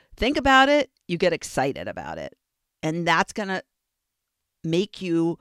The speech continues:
want to do the activity to achieve that goal. And it, it will keep you from giving up. It will motivate you. There's, you, you don't have to, like, have willpower when you have goals that are aligned with your values and that excite you.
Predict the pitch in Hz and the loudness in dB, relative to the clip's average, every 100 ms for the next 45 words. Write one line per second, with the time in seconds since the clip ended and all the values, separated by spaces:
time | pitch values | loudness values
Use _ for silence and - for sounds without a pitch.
0 | _ - 170 185 - 175 160 160 160 131 | _ -4 0 0 -2 -8 -2 -2 0 -2
1 | 123 - 160 147 123 131 - _ _ _ | -6 -8 -6 -4 -6 -8 -14 _ _ _
2 | _ _ _ _ _ - 170 - 214 139 | _ _ _ _ _ -4 -2 0 0 0
3 | 120 - - 143 - - 151 - _ 131 | -6 -10 -14 -14 -16 -8 -8 -8 _ -10
4 | 151 151 - - 202 - 202 170 165 160 | -8 -8 -10 -6 -4 -4 -4 -4 -4 -4
5 | 156 147 - - - 160 190 190 170 170 | -4 -6 -10 -12 -10 -6 -4 -4 -2 0
6 | 185 156 139 - 135 147 - - - - | 0 -2 -6 -6 -8 -8 -10 -16 -20 -20
7 | - - 165 - 202 208 240 - 202 - | -20 -14 -14 -8 0 2 2 6 6 6
8 | 208 175 170 160 165 165 196 - - 147 | 2 2 4 0 2 6 6 6 4 0
9 | - 180 - _ 170 170 185 160 - 160 | -6 -10 -12 _ -6 -2 -2 -2 0 2
10 | 175 175 - 160 160 160 240 269 143 160 | 2 0 -2 0 0 2 2 2 2 -2
11 | 190 196 185 170 160 147 156 170 190 - | -4 -4 -6 0 4 4 4 0 -2 -8
12 | - 165 170 165 - - - 143 - - | -10 -8 -2 -2 -2 -6 -2 -2 -4 -14